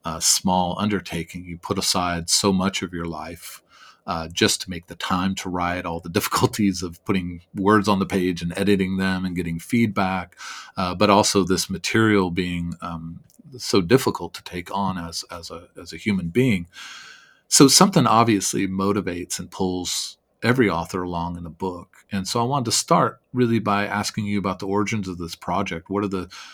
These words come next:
sort of ethical, personal, philosophical concerns that drew you to the questions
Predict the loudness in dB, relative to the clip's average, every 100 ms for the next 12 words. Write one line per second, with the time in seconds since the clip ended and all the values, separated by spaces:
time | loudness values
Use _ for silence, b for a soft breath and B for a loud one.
0 | B -2 -2 -2 -4 -2 -2 0 0 0
1 | -2 -2 0 -2 -2 -4 -6 -8 -6 -4
2 | 0 0 0 -4 -6 -8 -6 -4 -4 -4
3 | -8 -10 B B B -8 -6 -6 2 8
4 | 8 8 4 0 -4 -6 -10 -8 -8 -10
5 | -12 -10 -10